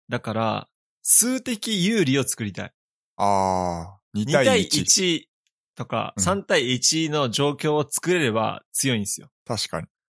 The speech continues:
Speaker 1: 怠慢だったらマジで勝てんから。
Speaker 2: 絶対勝てないね。
Speaker 1: そう。だからそういう感じで、こう、チームで固まって連携して、一人が、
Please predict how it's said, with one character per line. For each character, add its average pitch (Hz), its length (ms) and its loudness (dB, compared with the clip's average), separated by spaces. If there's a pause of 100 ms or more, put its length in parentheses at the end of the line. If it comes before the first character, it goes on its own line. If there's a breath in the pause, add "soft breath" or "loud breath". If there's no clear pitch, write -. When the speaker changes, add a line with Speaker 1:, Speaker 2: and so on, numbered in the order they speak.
(600)
Speaker 1:
怠 240 240 0
慢 247 240 0
だ 254 80 2
っ - 80 -14
た 147 80 0
ら 117 60 -2
マ 135 180 0
ジ 135 120 -2
で - 40 -8
勝 147 180 0
て 208 100 0
ん 165 60 -4
か 104 140 -8
ら。 113 160 -14
Speaker 2:
絶 - 160 -8
対 127 120 0
勝 123 140 0
て 123 100 2
な 87 120 0
い 80 40 -4
ね。 78 200 -6 (640)
Speaker 1:
そ 104 440 -10
う。 - 40 -20 (920)
だ 151 60 -16
か - 20 -
ら 139 60 -8
そ 208 220 0
う 220 40 0
い 220 240 -2
う 214 60 -4
感 196 260 -4
じ 185 120 -4
で、 196 80 0
こ 175 100 -6
う、 - 40 -8
チ 240 280 2
ー 196 40 0
ム 127 100 -2
で 117 100 0
固 185 260 -4
ま 190 100 0
っ 185 100 -8
て 143 120 -2
連 156 260 0
携 170 200 0
し - 100 0
て、 151 140 0
一 240 200 -2
人 151 120 -2
が、 147 340 2